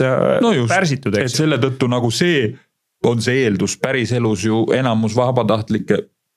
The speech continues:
Speaker 2: aluseidki on vabatahtlike enda poolt finantseeritud, mistõttu noh, et tegelikult s-, noh, ja, ja seal,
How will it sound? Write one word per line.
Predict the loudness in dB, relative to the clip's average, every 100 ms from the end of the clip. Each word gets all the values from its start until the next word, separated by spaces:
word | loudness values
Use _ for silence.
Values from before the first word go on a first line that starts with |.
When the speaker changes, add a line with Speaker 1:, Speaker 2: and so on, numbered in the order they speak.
| -4
Speaker 2:
aluseidki | -2 -2 -2 -4 -2 -2
on | 0
vabatahtlike | 0 0 0 -2 -2 -2 0
enda | 0 0
poolt | 0 -2
finantseeritud, | -2 -2 -2 -2 -2 -2 -2
mistõttu | -2 -2 -4 -2 -2
noh, | 0
et | -4 -10 _ _ _
tegelikult | -2 0 -2 -2 -4 -2
s-, | -6 -6 -4
noh, | -2 0
ja, | 0 0
ja | -2
seal, | 0 0 0